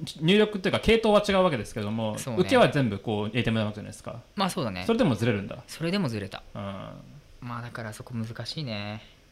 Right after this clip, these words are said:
Speaker 1: なるほど。やっぱ配信をするにはWindowsを組むしかないのかっていう。
Speaker 2: そうね、ピーシーパワーだね。
Speaker 1: そうそうそう。
Speaker 2: 配信用端末がね、
Speaker 1: うん、い-、
Speaker 2: 欲しくなるね。
Speaker 1: いるかもしれませんね。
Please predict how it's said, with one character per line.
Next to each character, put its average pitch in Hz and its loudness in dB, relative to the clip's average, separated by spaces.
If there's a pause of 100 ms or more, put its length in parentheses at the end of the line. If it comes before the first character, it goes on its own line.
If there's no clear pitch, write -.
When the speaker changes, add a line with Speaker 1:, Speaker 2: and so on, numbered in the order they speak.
(140)
Speaker 1:
な 104 -6
る 98 -10
ほ 104 -8
ど。 104 -8
や 104 -4
っ - -10
ぱ - -12
配 117 -2
信 139 -2
を 131 2
す 131 -4
る 156 0
に 139 2
は 107 4
Windows 120 0
を 113 -2
組 123 -2
む 110 -2
し - -8
か - -8
な 107 0
い 110 -2
の 104 -6
か - -12
っ - -16
て - -16
い 107 -10
う。 110 -12
Speaker 2:
そ 127 -6
う - -4
ね、 104 -6
ピ 127 -4
ー - -2
シ 123 -2
ー 113 -6
パ 131 -4
ワ 92 -2
ー - -16
だ 101 -8
ね。 98 -6 (180)
Speaker 1:
そ 101 -8
う 98 -12
そ - -14
う 104 -12
そ - -16
う。 120 -10
Speaker 2:
配 139 -4
信 151 -4
用 147 -2
端 139 -2
末 92 -14
が 80 -10
ね、 85 -12 (920)
Speaker 1:
う - -
ん、 98 -4
い-、 107 -6
Speaker 2:
欲 98 -4
し 120 -4
く 110 -10
な 95 -8
る 90 -14
ね。 95 -16
Speaker 1:
い 113 -2
る 110 0
か 117 -4
も 95 -4
し - -12
れ 113 -8
ま 104 -8
せ 104 -12
ん 95 -8
ね。 101 -10